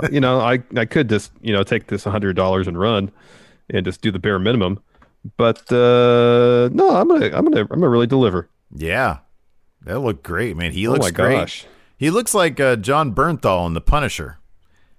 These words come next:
Speaker 2: So another, another tangent here. Uh, the, Rob Zerber just sent us a message in Mod Chat. Apparently Eric Young's first gimmick is the director. That's his new gimmick.
Speaker 1: Shut up. Where? Impact?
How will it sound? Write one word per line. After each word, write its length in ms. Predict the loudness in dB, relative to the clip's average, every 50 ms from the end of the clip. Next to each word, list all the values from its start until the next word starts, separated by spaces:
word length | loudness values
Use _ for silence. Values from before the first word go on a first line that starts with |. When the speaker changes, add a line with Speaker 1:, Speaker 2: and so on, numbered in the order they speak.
| -20 -20 _ _ _ _ _ _ _ _
Speaker 2:
So 340 | -2 0 0 0 0 -4 -12 -10 -4
another, 320 | 0 2 2 4 4 2 2
another 340 | 2 2 2 2 2 0 0
tangent 440 | 0 0 2 2 2 0 -2 -2
here. 340 | -2 0 0 0 0 -2 -6 -6 -2
Uh, 220 | 0 2 2 0
the, 160 | 0 -2 -8 -12 _ -4
Rob 220 | -2 0 0 0
Zerber 320 | 0 0 2 2 2 2 0
just 160 | -2 -2 -2
sent 140 | 0 0 0
us 120 | -2 -2
a 60 | -4 -2
message 320 | 0 0 0 -2 -4 -6
in 80 | -4 -2
Mod 200 | -2 -2 -2 -2
Chat. 240 | -4 -2 -2 -2 -2
Apparently 380 | -2 -2 0 2 2 2 0 0
Eric 240 | 0 -2 -2 0 0
Young's 300 | 0 2 2 0 -2 -2
first 280 | -2 -4 -4 -4 -4
gimmick 300 | -2 0 0 0 0 0
is 180 | 0 -2 -2 -2 -8 -10 -4
the 160 | -4 -2 -2
director. 640 | 0 -2 0 0 -2 -2 -4 -4 -6 -6 -6 -8 -18 -20 -20 -20 _ _ _ _ _ _ _ _ _ -20 -20 -20 -20 _ _ _ _ _ _ -8
That's 100 | -6 -4
his 140 | -4 -2 0
new 100 | 0 0
gimmick. 380 | 0 0 -2 -2 -4 -10 -18 _ _
Speaker 1:
Shut 440 | -14 -10 -8 -6 -2 0 2 2 2
up. 280 | 2 0 -2 -2 -6 -6
Where? 300 | -2 0 0 0 0 0
Impact? 580 | -2 -2 0 2 2 0 0 -4 -10 -16 -20